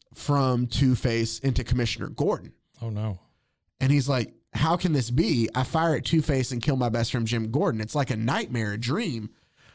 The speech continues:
Speaker 1: And then he finally, like, snaps back to it, and we realize that he is in, like, some mob boss's Don's house.
Speaker 2: Mm-hmm.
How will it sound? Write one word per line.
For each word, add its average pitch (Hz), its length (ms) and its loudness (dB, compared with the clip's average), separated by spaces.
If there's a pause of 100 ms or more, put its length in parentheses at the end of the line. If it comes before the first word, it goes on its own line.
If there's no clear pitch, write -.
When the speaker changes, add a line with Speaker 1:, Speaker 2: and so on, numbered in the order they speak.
(160)
Speaker 1:
And 143 140 2
then 156 80 2
he 135 140 2
finally, 165 500 0
like, 127 200 -2
snaps 139 460 -2
back 151 340 -2
to 123 200 0
it, 120 100 -2
and 127 120 0
we 120 100 0
realize 113 840 -2 (500)
that 143 140 0
he 147 180 4
is 135 140 2
in, 143 220 2
like, 127 180 -2
some 135 640 0
mob 127 720 2 (140)
boss's 123 1000 -2 (380)
Don's 123 480 0
house. 131 580 -2
Speaker 2:
Mm-hmm. 101 260 -2